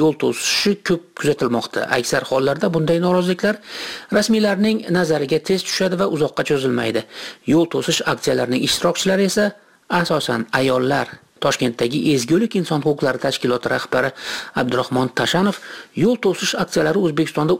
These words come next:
o'tgan asrning to'qsoninchi yillar oxiridan kuzatila boshlaganini eslaydi. Yo'l to'sish bu o'zbeklarga mos protest usuli,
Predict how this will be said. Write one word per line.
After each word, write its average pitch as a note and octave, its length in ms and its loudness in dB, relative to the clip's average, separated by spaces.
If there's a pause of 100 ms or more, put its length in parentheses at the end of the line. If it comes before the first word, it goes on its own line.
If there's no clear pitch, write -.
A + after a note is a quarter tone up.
(140)
o'tgan F3 340 0
asrning F3 360 0
to'qsoninchi F3 560 0
yillar G3+ 260 4 (180)
oxiridan D#3 440 0 (420)
kuzatila C#3+ 560 0
boshlaganini B2 680 0
eslaydi. A2+ 360 0 (180)
Yo'l D#3+ 200 4
to'sish D#3+ 380 0
bu F3 80 6 (520)
o'zbeklarga G3 540 2 (120)
mos F#3 140 0 (100)
protest C#3 440 0
usuli, A#2 240 0